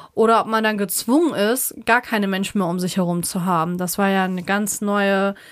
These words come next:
Erfahrung für viele Menschen, ne? So, und dann gucken wir mal eben. Hier haben die das nämlich aufgeteilt. Singles in Deutschland nach Alter im Vergleich mit der Bevölkerung im Jahr zwanzig einundzwanzig.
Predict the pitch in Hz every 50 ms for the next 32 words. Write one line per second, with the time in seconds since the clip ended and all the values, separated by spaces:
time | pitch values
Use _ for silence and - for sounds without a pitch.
0 | - - - - - - - - - - _ _ _ _ _ _ - 196 196 180
1 | - - 240 240 233 233 190 185 180 185 202 196 - - 208 190 - - 208 196
2 | 190 190 180 165 175 196 - - 202 185 185 190 190 202 220 226 214 - - -
3 | _ _ _ _ _ _ _ _ _ _ _ _ _ _ _ _ _ _ - -
4 | - - - 208 196 185 175 180 175 - - - - 208 208 202 - - 139 170
5 | 202 190 190 190 - - 196 202 196 214 220 254 294 403 539 - - - - _
6 | _ _ _ _ - 240 220 233 233 226 220 220 208 220 214 214 208 127 190 233
7 | - - 277 - - - 294 285 285 294 302 302 320 330 330 - - - - -
8 | - - - - - - - - - _ _ _ - - - 302 294 294 285 269
9 | 262 240 240 240 233 240 240 - 247 226 220 - - - 214 220 233 254 277 -
10 | - 302 294 294 277 269 - 262 247 254 233 220 226 233 - 240 233 220 214 220
11 | - - - 233 220 220 240 240 240 254 254 254 240 - 240 226 214 196 196 190
12 | 190 196 202 226 - - - - 196 190 202 - 247 247 - - 247 254 262 285
13 | 302 302 - - - - - 202 196 196 196 190 196 180 - - - - - 196
14 | 190 175 175 - -